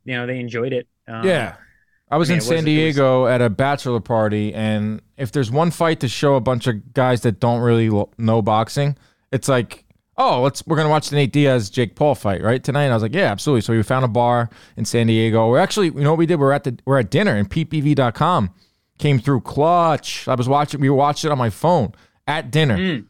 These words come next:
Speaker 2: So that was
Speaker 1: Nice.
Speaker 2: awesome. Um, so that's the be-, obviously a, a ringing endorsement to order a fight through P P V 'cause we're at a bar or at a restaurant eating some Mexican and watching, uh,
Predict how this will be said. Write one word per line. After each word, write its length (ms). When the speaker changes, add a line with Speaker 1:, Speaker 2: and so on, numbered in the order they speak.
Speaker 2:
So 200
that 120
was 120
Speaker 1:
Nice. 100
Speaker 2:
awesome. 400
Um, 420
so 140
that's 160
the 80
be-, 80
obviously 520
a, 80
a 100
ringing 340
endorsement 540
to 220
order 240
a 60
fight 220
through 100
P 100
P 120
V 120
'cause 160
we're 140
at 120
a 40
bar 420
or 60
at 60
a 40
restaurant 440
eating 300
some 200
Mexican 420
and 220
watching, 460
uh, 400